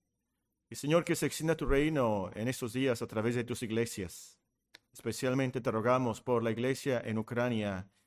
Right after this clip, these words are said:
y los hermanos que, eh, están hospedando en Alemania, en Polonia, en, en, en otras partes de Europa, esos hermanos que han tenido que salir de Ucrania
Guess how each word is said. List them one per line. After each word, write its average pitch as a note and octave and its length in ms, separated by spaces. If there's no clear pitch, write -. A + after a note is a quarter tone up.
y A2 120
los G#2+ 220
hermanos B2 480
que, A2 340
eh, A#2+ 180
están C3+ 260
hospedando C#3 560
en A2+ 80
Alemania, A2+ 800
en G#2 80
Polonia, A#2 540
en, G#2 120
en, G#2 180
en A2 200
otras B2 220
partes B2+ 340
de B2+ 60
Europa, A#2+ 440
esos A#2 240
hermanos A#2+ 460
que A#2+ 100
han A2+ 80
tenido A#2+ 320
que A#2 100
salir C3 380
de C3 80
Ucrania G2+ 580